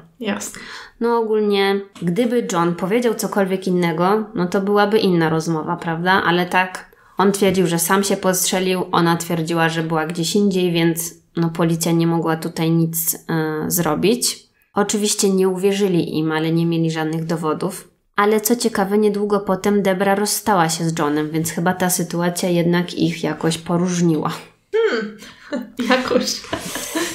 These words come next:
Speaker 2: Następnie w styczniu osiemdziesiątego czwartego roku, to już półtora roku po zabójstwie Wernera,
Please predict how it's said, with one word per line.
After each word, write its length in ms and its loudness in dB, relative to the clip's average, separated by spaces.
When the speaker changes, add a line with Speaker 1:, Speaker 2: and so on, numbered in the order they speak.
Speaker 2:
Następnie 640 2
w 60 -4
styczniu 640 2
osiemdziesiątego 840 0
czwartego 540 -2
roku, 360 0
to 180 0
już 160 0
półtora 500 0
roku 280 2
po 160 -2
zabójstwie 600 0
Wernera, 720 2